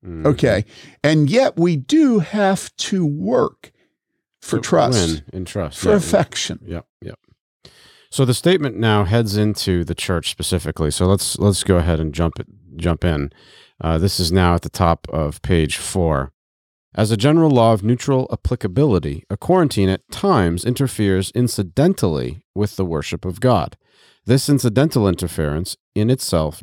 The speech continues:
Speaker 1: does not necessarily exceed the civil sphere's authority as long as it is understood to be temporary and localized, lasting no longer and extending no farther than the conditions that gave rise to it. Yet,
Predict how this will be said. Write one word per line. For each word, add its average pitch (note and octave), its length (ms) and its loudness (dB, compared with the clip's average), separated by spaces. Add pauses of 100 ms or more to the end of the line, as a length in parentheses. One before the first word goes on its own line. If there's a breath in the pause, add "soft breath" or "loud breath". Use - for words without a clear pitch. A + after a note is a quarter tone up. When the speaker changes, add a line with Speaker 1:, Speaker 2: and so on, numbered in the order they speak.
Speaker 1:
does A2+ 320 2
not A#2 400 2
necessarily F#2 760 -2
exceed F2 520 -4
the F2+ 80 -4
civil G2 320 -4
sphere's F2 340 -4
authority D#2+ 500 -4 (380 soft breath)
as F#2 180 -4
long B2 240 4
as B2+ 120 2
it A2+ 80 2
is G2+ 120 2
understood G#2+ 680 0
to G2 80 -4
be F2+ 140 -2
temporary B2 800 0
and G#2+ 240 -2
localized, D#2+ 800 -4 (280)
lasting F#2+ 420 0
no A#2 160 4
longer G#2 500 2
and F#2 140 -4
extending F2 540 -4
no G#2 160 0
farther A#2 560 2 (340 soft breath)
than F#2 120 -2
the E2+ 80 -2
conditions F2 640 -2
that D#2 140 -6
gave D2+ 220 -4
rise F#2+ 300 0
to - 140 -8
it. - 180 -14 (680 soft breath)
Yet, G#2 320 2